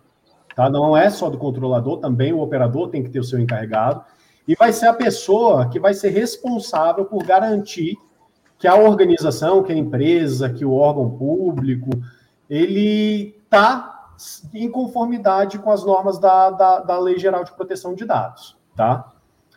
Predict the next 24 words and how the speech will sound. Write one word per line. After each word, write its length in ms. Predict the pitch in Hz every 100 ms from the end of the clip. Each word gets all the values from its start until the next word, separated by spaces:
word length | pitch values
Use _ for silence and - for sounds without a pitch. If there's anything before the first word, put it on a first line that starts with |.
| -
Então, 200 | 180 226
essa 300 | 294 302 247
pessoa 360 | 190 - 233
que, 80 | 202
por 140 | 196
exemplo, 400 | 156 139 127 123
se 260 | 127 - 196
o 80 | 208
Gustavo 840 | 202 196 - 226 277 226 254 - - _ _ -
entrar 360 | 175 175 220
em 60 | 254
contato 560 | 233 214 214 180 165 -
com 60 |
a 60 | 180
empresa 420 | 170 180 208 196
do 160 | 196 202
Paulo, 460 | 170 143 131 127
falando, 500 | 123 151 131 135 127 - _ -
"Paulo, 360 | 196 196 165
eu 60 | 170
quero 200 | - 240
saber 360 | 233 233 170 156
se 100 | 147
você 240 | 147 123